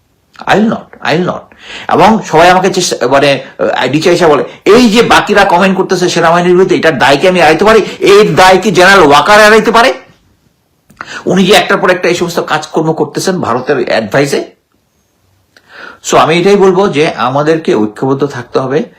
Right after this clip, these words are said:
রাজনৈতিক দলগুলাকে ঐক্যবদ্ধ থাকতে হবে। তারা জেনারেল ওয়াকারকে খুশি করার জন্য এই যে এই অনিয়মটা হয়েছে, শেখ হাসিনার সময় যেরকম অনিয়ম ছিল, আহ, দেশে যে আইন সবার জন্য সমান ছিল না,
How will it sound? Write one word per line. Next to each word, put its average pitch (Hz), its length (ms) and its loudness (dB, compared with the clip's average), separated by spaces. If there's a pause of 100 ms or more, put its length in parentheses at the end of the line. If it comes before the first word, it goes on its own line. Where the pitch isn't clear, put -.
(360)
রাজনৈতিক 131 600 -2
দলগুলাকে 139 880 -2
ঐক্যবদ্ধ 131 520 -4
থাকতে 107 300 -12
হবে। - 240 -6 (260)
তারা 160 360 2
জেনারেল 170 320 0
ওয়াকারকে 160 440 -2
খুশি 143 300 -6
করার 165 260 0
জন্য 165 260 -2
এই 143 240 0
যে 139 280 0 (240)
এই 156 180 2
অনিয়মটা 160 520 0
হয়েছে, 139 320 -2
শেখ 156 260 -2
হাসিনার 165 300 -2
সময় - 280 -2
যেরকম 151 280 0
অনিয়ম 143 440 -2
ছিল, 143 240 0 (380)
আহ, 107 160 0
দেশে 117 500 0 (220)
যে 117 100 -4
আইন 156 400 0
সবার 156 280 0
জন্য 156 180 -2
সমান 202 320 0
ছিল 156 180 0
না, 117 120 -2